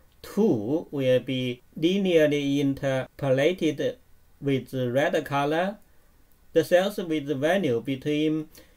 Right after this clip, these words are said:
minus two to zero will be linearly interpolated with green color.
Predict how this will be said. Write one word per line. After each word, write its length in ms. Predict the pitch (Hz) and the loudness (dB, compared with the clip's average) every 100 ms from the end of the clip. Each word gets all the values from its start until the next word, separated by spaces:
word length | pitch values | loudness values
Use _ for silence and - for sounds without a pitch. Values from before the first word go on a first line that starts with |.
| _ | _
minus 680 | - 143 139 165 196 185 - 131 | -6 0 4 4 4 2 0 -12
two 340 | - 180 175 110 | -6 -2 -2 -2
to 220 | - 139 | -6 -6
zero 420 | - 135 143 165 196 | -2 -2 4 4 4
will 240 | 156 139 | 0 0
be 320 | 123 135 131 | 0 -4 -4
linearly 840 | 120 160 190 175 147 139 139 131 | -4 -4 -2 0 2 2 0 -4
interpolated 960 | 143 143 139 131 123 127 131 170 160 139 123 | -2 -2 0 -2 0 0 0 -2 -4 -6 -6
with 300 | 127 120 135 123 107 - - | -6 -6 -6 -6 -6 -10 -6
green 460 | 135 139 185 202 | -2 2 2 0
color. 480 | 196 170 165 104 147 | -2 -2 -2 -4 -10